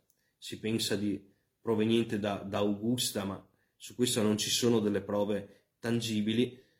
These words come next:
eh, una figura che poi svanisce, si diluisce nel nulla,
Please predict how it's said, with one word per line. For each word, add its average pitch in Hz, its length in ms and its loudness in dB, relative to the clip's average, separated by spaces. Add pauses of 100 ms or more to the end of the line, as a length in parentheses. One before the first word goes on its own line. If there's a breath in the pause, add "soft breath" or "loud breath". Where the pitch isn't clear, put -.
(200 loud breath)
eh, 104 420 -2
una 123 160 2
figura 123 380 0
che 131 100 -4
poi 101 220 -2
svanisce, 101 560 -4
si 110 240 -6
diluisce 117 580 -2
nel 107 160 2
nulla, 98 640 0